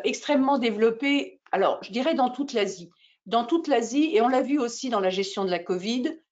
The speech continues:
l'Asie est, est, a un sens collectif plus développé que l'Occident, qui est plus individualiste d'une façon générale.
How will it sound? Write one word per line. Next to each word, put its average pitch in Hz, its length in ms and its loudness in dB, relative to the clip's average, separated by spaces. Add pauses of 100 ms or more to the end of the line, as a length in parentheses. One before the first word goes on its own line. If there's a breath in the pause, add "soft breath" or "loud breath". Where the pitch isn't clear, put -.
(200)
l'Asie 240 440 2
est, 233 200 0
est, 190 140 2
a 185 120 2
un 190 80 0
sens 254 360 -2
collectif 226 680 -2
plus 208 180 -6
développé 214 760 -2
que - 100 -4 (240)
l'Occident, 190 560 2
qui - 120 -8
est 190 60 -8
plus 208 200 -4
individualiste 175 720 -2
d'une 139 140 -10
façon 156 280 -6
générale. 156 480 -2